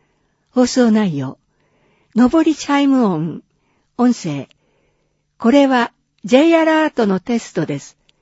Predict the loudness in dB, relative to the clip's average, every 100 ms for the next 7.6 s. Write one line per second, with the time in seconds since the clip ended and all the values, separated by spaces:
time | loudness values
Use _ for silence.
0 | _ _ _ _ -4 -2 -2 -2 -4 -6
1 | -8 -10 -8 -10 -10 -14 -20 _ _ _
2 | _ _ _ _ _ _ -6 -2 0 -2
3 | -4 -4 -2 0 -2 -4 -8 -12 _ _
4 | _ _ _ _ _ _ _ _ -8 -6
5 | -6 -10 _ _ _ -8 -2 0 2 0
6 | 2 0 0 0 2 0 -2 -4 -2 0
7 | -2 -2 -2 0 -2 -6